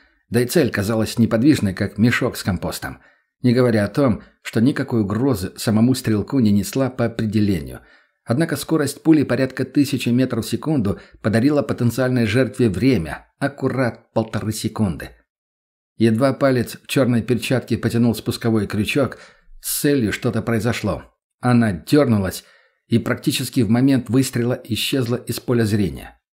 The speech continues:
Можно было решить, что цель поражена. Неопытный взгляд не сориентируется в короткое мгновение. Но стрелявший был профессионалом, как и те, что рядом с ним наблюдали за выстрелом. Ценность цели равнялась нулю,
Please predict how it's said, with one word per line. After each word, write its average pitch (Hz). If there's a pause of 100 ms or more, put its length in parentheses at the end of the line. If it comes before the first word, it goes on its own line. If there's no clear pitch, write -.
(140)
Можно 143
было 143
решить, 127
что -
цель 143
поражена. 120 (360)
Неопытный 127
взгляд 110
не 110
сориентируется 110
в -
короткое 101
мгновение. 95 (420)
Но 104
стрелявший 120
был 110
профессионалом, 104
как -
и 101
те, 120 (240)
что -
рядом 117
с -
ним 135
наблюдали 107
за 107
выстрелом. 95 (840)
Ценность 120
цели 127
равнялась 117
нулю, 110